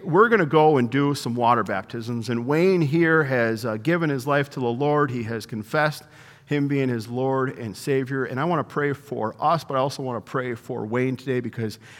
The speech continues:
after church, we're gonna head on out there at about twelve fifteen. And, um, you're probably not gonna be able to hear me, probably not gonna be able to, you're gonna be like, "Who's getting baptized here?" But let me just, uh, pray for you here, Wayne. I'm so excited for this day for you.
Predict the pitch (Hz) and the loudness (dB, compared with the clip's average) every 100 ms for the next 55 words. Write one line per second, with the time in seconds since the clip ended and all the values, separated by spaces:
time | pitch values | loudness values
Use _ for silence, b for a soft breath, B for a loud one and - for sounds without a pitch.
0 | B 160 185 - 165 190 185 - 143 127 | B 4 4 4 2 4 4 2 0 2
1 | 123 156 151 151 156 165 147 113 - 127 | 4 6 6 6 4 4 4 2 -2 -4
2 | 117 - 135 135 139 120 - 151 - - | -4 0 2 4 2 -4 -6 -6 -4 0
3 | 170 170 170 B B B B - 131 117 | 4 4 2 B B B B -6 -2 0
4 | 110 113 117 110 107 104 131 127 117 131 | 0 -2 -2 -2 -2 -4 -6 -10 -8 -8
5 | 110 156 151 143 139 139 135 127 127 143 | 0 2 4 2 2 0 -2 0 2 2
6 | 143 139 135 127 131 131 123 127 123 123 | 0 -2 -6 -6 -2 -2 -4 -6 -4 -4
7 | 113 117 110 127 127 120 123 113 107 143 | -4 -4 -4 -6 -6 -6 -6 -4 -2 -2
8 | 143 127 120 131 - 131 120 - 135 123 | -2 -4 -4 -6 -6 -10 -8 -8 -6 -6
9 | 156 139 147 147 143 117 - 113 101 - | -6 -6 -4 -4 -4 -8 -6 -6 -6 -4
10 | 135 131 131 B B B - - 120 123 | -2 -2 -4 B B B -10 -4 -2 0
11 | 123 120 117 117 104 - 127 110 - 120 | -2 -2 -4 -4 -6 -8 -10 -10 -8 -6
12 | 113 110 - 117 104 98 101 - 110 104 | -6 -8 -10 -8 -6 -8 -10 -8 -6 -6
13 | - 113 113 113 | -4 -4 -2 -4